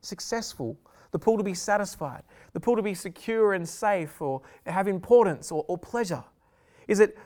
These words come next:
pornography and passion that's drawing us in, that the allure of someone different, someone new, someone who is not our spouse? When we place our passions in something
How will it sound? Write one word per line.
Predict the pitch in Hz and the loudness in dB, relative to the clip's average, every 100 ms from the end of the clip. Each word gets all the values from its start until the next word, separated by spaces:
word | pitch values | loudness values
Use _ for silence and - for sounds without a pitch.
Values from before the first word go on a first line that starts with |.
| - | -18
pornography | - 233 226 269 233 220 190 | 4 6 8 8 6 0 -2
and | 170 | -2
passion | 170 - 254 233 190 | -4 -6 -4 0 0
that's | 165 170 | 0 0
drawing | 208 208 202 | 2 2 0
us | 185 180 | -4 -6
in, | 214 240 196 | -2 -2 0
that | 170 170 - - | 0 -2 -4 -6
the | - 196 | 2 4
allure | 196 226 277 240 | 4 4 4 6
of | 208 190 | 6 4
someone | 226 226 226 214 | -6 -4 -4 -4
different, | 185 220 208 180 | -6 -8 -8 -8
someone | - 226 220 214 196 | -10 -12 -8 -6 -4
new, | 202 208 | -2 -2
someone | 180 - 262 240 | -2 -2 -2 0
who | 233 | 0
is | 214 | -2
not | 190 214 247 | -2 -2 -2
our | 190 | -2
spouse? | 180 - - - - - _ _ _ _ _ _ _ _ _ _ _ _ _ _ _ _ _ _ _ _ _ _ _ _ _ _ _ _ _ _ - | -4 -8 -8 -8 -12 -20 _ _ _ _ _ _ _ _ _ _ _ _ _ _ _ _ _ _ _ _ _ _ _ _ _ _ _ _ _ _ -4
When | 214 | 0
we | 262 | 0
place | 262 247 262 - | -2 -2 0 0
our | 220 | -2
passions | - 214 214 220 185 | 0 -4 -4 -4 -4
in | 175 | -4
something | 170 226 220 214 | -6 -8 -6 -8